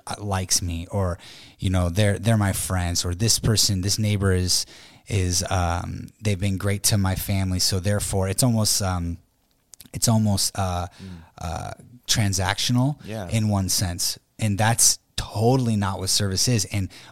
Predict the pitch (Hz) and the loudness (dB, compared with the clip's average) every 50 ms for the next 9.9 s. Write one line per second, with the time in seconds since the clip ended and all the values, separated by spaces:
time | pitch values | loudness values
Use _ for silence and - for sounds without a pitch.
0 | - - 113 - - - 127 117 131 156 - 113 113 131 147 131 123 110 98 - | -4 0 0 0 0 0 -2 -2 -2 -2 -2 -2 0 0 2 2 2 4 4 4
1 | - - 107 95 101 107 101 104 101 95 - - 90 - - 101 90 90 85 92 | 4 4 2 0 0 0 0 0 0 0 -2 -2 -4 -4 -4 -4 -4 -2 -2 -2
2 | 90 - - - - 107 90 87 90 92 92 95 92 95 95 92 92 90 90 - | -2 -2 0 0 0 2 0 0 -2 -2 -2 -4 -4 -2 -2 -2 -2 -2 -2 -2
3 | - 95 87 - 156 147 110 120 139 - - - 156 143 - - 139 123 110 101 | -2 -2 -2 -2 -2 -2 0 0 0 0 0 2 2 2 4 4 4 2 2 0
4 | 95 - - - - - - - - - - - _ - 117 110 107 104 95 95 | 0 -2 -4 -8 -10 -18 -20 -20 -20 -20 -20 -20 _ -2 0 0 2 2 2 0
5 | 95 92 - _ _ - 104 98 92 90 90 87 90 90 - - - 117 117 104 | -2 -4 -6 _ _ -4 -2 -2 -2 -2 -4 -4 -6 -8 -10 -6 -2 -2 0 2
6 | 113 104 98 95 - - 113 107 92 87 101 - - 113 101 90 98 92 98 104 | 2 2 4 4 4 4 4 2 2 0 -4 -2 0 0 0 0 0 -2 -2 0
7 | 101 95 90 98 95 - - - 98 90 90 90 101 139 139 120 104 104 98 - | 0 0 0 0 0 2 2 2 2 0 0 2 2 4 4 4 4 2 0 0
8 | - 127 110 107 104 104 104 98 95 92 120 117 98 90 - - 117 110 101 101 | 2 2 2 2 2 2 2 2 4 4 4 4 4 4 4 4 6 6 6 4
9 | 104 120 110 92 95 95 92 - - - 190 175 131 113 107 104 - - | 4 2 4 4 2 0 -2 -2 -2 0 2 2 4 4 2 2 0 -4